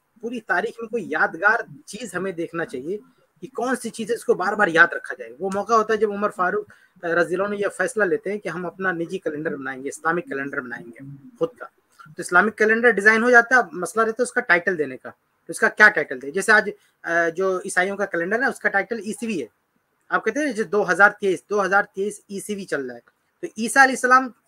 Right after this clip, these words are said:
की मिलाद से या उनकी जात से उन्होंने उसको title दिया, नाम दिया। तो जो इस्लामिक calendar है, उसको title देने की बात आई, तो वहां पे आप सल्लल्लाहु अलैहि वसल्लम की पैदाइश, आपकी विलादत वगैरह को नाम नहीं दिया गया, हिजरत को नाम दिया गया।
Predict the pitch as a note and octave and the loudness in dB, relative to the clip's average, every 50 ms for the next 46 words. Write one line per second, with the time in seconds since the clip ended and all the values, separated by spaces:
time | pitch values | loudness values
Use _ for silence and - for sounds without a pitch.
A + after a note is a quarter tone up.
0 | _ - - - - _ - B3 A#3+ A3+ A3 A3 A3+ A3+ A#3 A3 - A#3 A#3 A3+ | _ -20 -20 -20 -20 _ -6 -4 -4 -2 0 2 4 4 4 2 0 -2 0 0
1 | A3 G#3+ G#3+ G3 - A3+ G3 D#3+ G3 G#3 G#3 - - G3+ G#3 G#2 G#3 G#3 G#3 G3+ | 0 -4 -6 -8 -8 -10 -2 0 0 0 0 -2 -6 -8 -8 -8 -8 -8 -8 -8
2 | F#3+ - _ - - F3 D#3+ D#3 - F3 D#3 C#3+ D3 C#3+ E3 E3+ E3 D#3 B2+ C3 | -10 -10 _ -8 -4 -4 -4 -4 -4 -6 -6 -4 -6 -2 -2 -2 -2 -4 -8 -14
3 | B2 A#2 _ _ _ _ _ _ _ _ _ _ _ _ _ _ _ A3 A3+ G#3+ | -18 -18 _ _ _ _ _ _ _ _ _ _ _ _ _ _ _ -2 0 0
4 | B3+ A3 - - G#3 A3 C4 D4+ - - C4 A#3 A3+ A3+ A#3 A3+ C4 C4+ B3+ - | -4 -4 2 4 6 6 6 4 2 2 4 4 4 4 2 2 0 0 0 -2
5 | C#4+ B3+ - G3+ G3 F#3 C4+ C4 A#3 A#3+ A#3+ B3 A#3+ B3+ A#3 F#3 F3+ F#3+ F#3+ - | -6 -2 0 0 0 0 -2 0 0 0 0 0 -4 -4 0 2 2 2 2 0
6 | D3+ D#3 G3+ C4 - _ _ _ _ _ _ _ _ _ _ _ _ _ _ _ | -2 -2 -4 -6 -10 _ _ _ _ _ _ _ _ _ _ _ _ _ _ _
7 | _ _ _ _ _ _ A3 B3 C4+ C4 G#3 G3 F#3+ - A#3 C4 D4+ - - C4 | _ _ _ _ _ _ 2 2 2 4 4 2 4 6 6 6 6 4 0 -2
8 | C4+ - - - - G3 G#3 B3 C#4 - - A3+ - G#3+ A#3 B3+ A#3 - - C4 | -2 -2 -4 0 4 4 6 6 4 2 -4 -8 -8 -8 -10 -10 -10 -10 -12 -12
9 | B3 - F3 D3+ C#3 B2+ D3+ F3 A3+ C4+ B3 - - - _ _ _ _ _ _ | -10 -8 -8 -8 -6 -4 -2 -2 -2 -2 -4 -8 -12 -18 _ _ _ _ _ _
10 | _ _ _ _ _ - F3+ G3 F#3+ - - G3+ D#3 C#3 D3+ E3+ F#3+ A3 A3 G#3 | _ _ _ _ _ 0 0 0 0 0 -8 -10 -4 -2 4 6 6 6 6 2
11 | B3+ B3+ - _ _ _ _ _ _ _ _ _ _ D#3+ F3+ A3 A#3+ A#3+ B3 A#3+ | -2 -4 -6 _ _ _ _ _ _ _ _ _ _ 0 2 2 2 2 4 6
12 | B3 B3+ C4+ C#4+ D4 A3 G#3 F3 D#3+ D#3 A#2 G2+ E3 F#3 G#3+ C4 C#4+ - _ - | 6 6 6 4 -2 -2 -4 -4 -4 -6 -8 -8 -8 -4 -2 -4 -4 -4 _ -4
13 | G#3+ F#3 D#3+ D3+ C3+ B2 B2 A#2+ A#2 A2+ A#2 | 0 0 0 0 -2 -8 -12 -14 -14 -16 -20